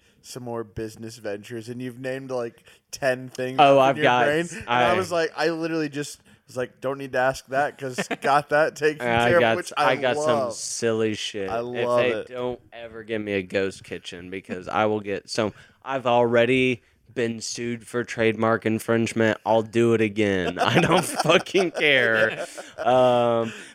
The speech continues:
Speaker 2: but, but yeah, you know, Polly G's, great place to eat. And, uh, a-, as far as the city Columbus goes, I think the,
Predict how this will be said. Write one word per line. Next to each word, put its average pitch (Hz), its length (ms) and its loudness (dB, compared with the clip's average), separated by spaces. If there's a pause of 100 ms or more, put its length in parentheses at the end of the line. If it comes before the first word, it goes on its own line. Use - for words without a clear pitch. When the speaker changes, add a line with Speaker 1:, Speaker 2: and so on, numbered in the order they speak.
(100)
Speaker 2:
but, 143 400 6
but 143 160 2
yeah, 135 380 6
you 117 180 0
know, 113 140 4
Polly 120 340 4
G's, 113 360 2
great 117 280 0
place 104 280 -2
to 85 80 -8
eat. 107 360 -2
And, 104 300 -4
uh, 101 400 2
a-, 131 220 4
as 127 180 2
far 147 220 4
as 131 100 0
the 127 80 -2
city 127 240 -2
Columbus 113 580 -2 (180)
goes, 110 460 2
I 107 120 0
think 117 320 -6
the, 110 520 2